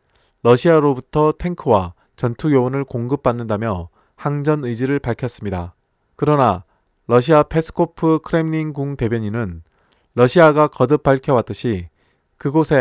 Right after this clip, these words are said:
아무런 무기 장비를 보낸 적이 없다고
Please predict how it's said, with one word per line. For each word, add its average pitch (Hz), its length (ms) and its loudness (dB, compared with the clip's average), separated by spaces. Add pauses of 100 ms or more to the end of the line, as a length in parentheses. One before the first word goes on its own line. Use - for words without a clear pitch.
아무런 143 400 0
무기 131 240 -4
장비를 127 580 -2 (300)
보낸 143 280 0
적이 143 260 -2
없다고 127 600 -2